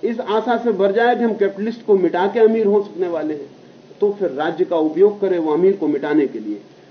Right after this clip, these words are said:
मजा यह है कि अमीर मिट जाए तो गरीब को राहत बहुत मिलेगी,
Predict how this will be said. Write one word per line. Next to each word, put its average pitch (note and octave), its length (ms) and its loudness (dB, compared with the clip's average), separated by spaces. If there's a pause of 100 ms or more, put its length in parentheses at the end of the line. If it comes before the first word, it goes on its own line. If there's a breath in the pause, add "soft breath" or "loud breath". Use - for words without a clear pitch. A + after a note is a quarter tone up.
मजा E3+ 240 0
यह F#3+ 260 4
है G3+ 80 6
कि G3 100 -10
अमीर D#3+ 320 2
मिट C3+ 280 -2
जाए C3 240 -4
तो B2+ 120 -8
गरीब C#3 360 -2
को C3 80 -4 (120)
राहत D#3+ 280 -8
बहुत E3+ 240 -4
मिलेगी, A#2+ 360 -4